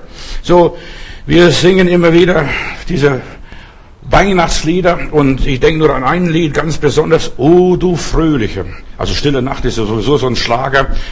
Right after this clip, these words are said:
aber O du Fröhliche und da ist eine Botschaft drin. O du Fröhliche,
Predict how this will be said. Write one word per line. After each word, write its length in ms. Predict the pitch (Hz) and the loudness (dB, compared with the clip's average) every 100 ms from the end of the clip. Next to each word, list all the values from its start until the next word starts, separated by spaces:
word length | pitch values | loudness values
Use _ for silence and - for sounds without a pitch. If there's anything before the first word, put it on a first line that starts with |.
| - | -4
aber 320 | 117 117 - | 0 0 2
O 160 | 151 | 2
du 100 | 156 | 2
Fröhliche 400 | 156 143 147 135 | 0 0 0 0
und 140 | 123 117 | 0 0
da 60 | |
ist 80 | 123 | 0
eine 180 | 127 113 | 0 0
Botschaft 520 | 95 151 202 139 110 | 0 0 0 0 -2
drin. 220 | 101 90 85 - - - | -2 -4 -6 -12 -18 -2
O 220 | 110 131 | 0 0
du 140 | 143 | -2
Fröhliche, 400 | 151 147 147 113 | -2 -2 0 -2